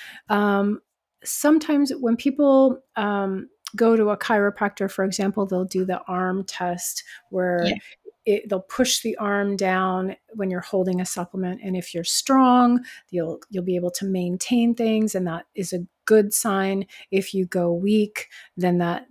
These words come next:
Speaker 1: that substance is not good for you. Um, but that requires somebody else. So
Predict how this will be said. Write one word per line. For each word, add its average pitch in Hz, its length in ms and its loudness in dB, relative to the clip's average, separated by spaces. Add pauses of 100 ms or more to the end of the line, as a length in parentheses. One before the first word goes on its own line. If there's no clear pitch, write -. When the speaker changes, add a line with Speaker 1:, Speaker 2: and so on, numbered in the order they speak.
Speaker 1:
that 175 320 -4
substance - 460 -6
is 185 140 -8
not 165 220 -8
good 180 140 -8
for - 140 -12
you. 98 360 -10 (600)
Um, 196 560 2 (380)
but 247 180 2
that 240 220 2 (600)
requires 214 520 2
somebody 180 360 -2
else. - 260 -8
So 202 800 2